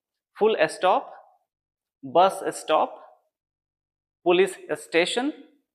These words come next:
तो ये गलत साउंड है, थोड़ा सा इसमें सुधार की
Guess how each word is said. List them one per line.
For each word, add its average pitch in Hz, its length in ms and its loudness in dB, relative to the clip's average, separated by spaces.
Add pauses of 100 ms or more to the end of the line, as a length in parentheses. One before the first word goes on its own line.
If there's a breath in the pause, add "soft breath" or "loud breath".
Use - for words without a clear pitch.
(460)
तो 214 40 0
ये 247 540 -4
गलत 220 340 0
साउंड 123 340 -2
है, 123 80 -6
थोड़ा 262 280 4
सा 247 120 0
इसमें 220 200 -2
सुधार 165 420 0
की 180 240 -6